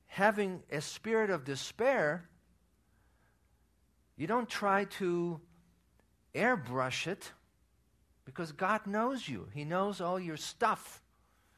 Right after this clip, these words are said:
He knows all your junk. Instead, you come and you say,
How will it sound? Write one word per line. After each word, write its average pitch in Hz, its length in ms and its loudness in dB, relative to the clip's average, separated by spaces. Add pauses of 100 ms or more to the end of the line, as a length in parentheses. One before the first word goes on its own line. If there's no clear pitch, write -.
(120)
He 131 60 -10
knows 175 280 -2
all 180 160 0
your 170 180 -2
junk. 160 480 0 (1400)
Instead, 147 500 -4
you 147 80 -4
come 170 360 -2
and 156 120 -4
you 139 60 -4
say, 135 380 -4